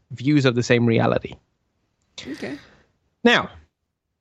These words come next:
Speaker 1: now we come to something I have agonized over for the last six months.
Speaker 2: <laughs>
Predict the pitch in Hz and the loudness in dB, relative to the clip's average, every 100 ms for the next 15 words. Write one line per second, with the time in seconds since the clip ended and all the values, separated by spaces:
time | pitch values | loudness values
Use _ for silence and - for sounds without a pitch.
0 | _ _ - - 196 262 262 247 202 208 | _ _ -14 0 2 2 2 0 0 -2
1 | 196 180 143 165 165 156 139 139 156 147 | 0 0 2 2 4 0 0 0 2 0
2 | 135 131 127 117 123 - 127 117 120 120 | 0 0 0 0 -4 -6 -4 -2 0 2
3 | 123 123 - - 120 - 117 113 - _ | 2 2 -2 -6 -6 -8 -12 -14 -20 _
4 | _ - - | _ -12 -8